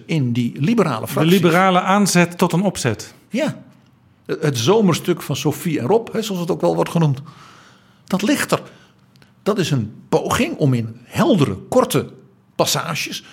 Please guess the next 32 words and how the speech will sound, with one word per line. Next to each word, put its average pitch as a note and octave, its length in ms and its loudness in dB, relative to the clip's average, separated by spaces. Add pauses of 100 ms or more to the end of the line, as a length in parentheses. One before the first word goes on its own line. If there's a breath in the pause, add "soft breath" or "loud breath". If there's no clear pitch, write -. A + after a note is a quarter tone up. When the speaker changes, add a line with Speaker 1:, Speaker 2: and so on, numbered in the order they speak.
(180 loud breath)
Speaker 1:
als D3 160 -6
het B2+ 100 -6
ware D3 120 -10
op B2+ 100 -6
de C3 80 0
grote A3+ 460 0
thema's, A3 540 -4 (300 loud breath)
een F3 120 -10 (100)
aantal C4 320 0
gedachten G3 500 0
neer F3+ 140 -2
te E3 100 -8
leggen D3+ 220 -4
van: D3 160 -4 (180 loud breath)
laten D#3 340 0
we A#2 60 2
hier F3+ 220 4
nou F3+ 300 0
aan D3 160 0
werken. G#2+ 420 -4
Speaker 2:
Ja. D3+ 160 -2
Speaker 1:
Laten F#3 320 -2
we - 60 -4
het - 120 -4
accent G3+ 520 -4
wat C#3+ 240 0
meer F#3 220 4
verleggen D#3+ 540 0
op D#3 200 -2
dingen D#3 280 0
als, - 240 -8 (400 loud breath)
eh, C#3+ 120 -4